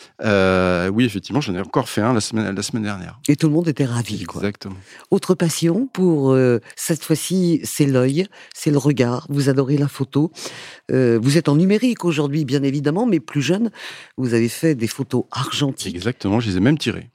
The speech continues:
Speaker 2: Vous avez même, et ça, c'était, c'était un sacré boulot de faire son tirage soi-même. Euh, dites-moi, euh, la différence entre l'argentique, qui a ce grain très particulier,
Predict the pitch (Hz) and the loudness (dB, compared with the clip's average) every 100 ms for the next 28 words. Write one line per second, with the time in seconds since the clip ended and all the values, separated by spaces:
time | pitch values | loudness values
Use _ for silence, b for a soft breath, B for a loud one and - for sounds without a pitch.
0 | - 151 151 147 135 165 185 147 - 185 | -2 2 4 4 4 2 2 0 0 0
1 | 143 - 123 - - - 117 - - 120 | 0 0 -2 -2 -6 -4 -4 -4 -4 -4
2 | 131 180 156 - 120 - 120 - 120 120 | -2 -2 -4 -6 -8 -8 -12 -10 -6 -6
3 | - 117 107 120 147 190 B B B B | -6 -4 0 0 0 -2 B B B B
4 | B 113 110 107 92 78 69 80 90 - | B -2 0 0 -2 -2 -4 -6 -10 -14
5 | - 117 117 151 226 - 254 240 - 110 | -20 -18 -12 -8 -6 -2 -2 -2 -10 -6
6 | 123 110 117 B B B B _ _ - | -2 0 -2 B B B B _ _ -2
7 | 170 214 262 254 247 233 170 - 170 180 | 0 0 -2 -2 0 0 -2 0 0 2
8 | 160 165 - 196 - - - B B B | 2 0 0 -6 -6 -10 -18 B B B
9 | B - 123 117 - - 139 110 151 160 | B -8 -4 -4 -4 -4 -4 0 0 0
10 | - 135 - 120 - - 151 151 160 170 | -2 -6 -6 -10 -10 -12 -6 0 2 2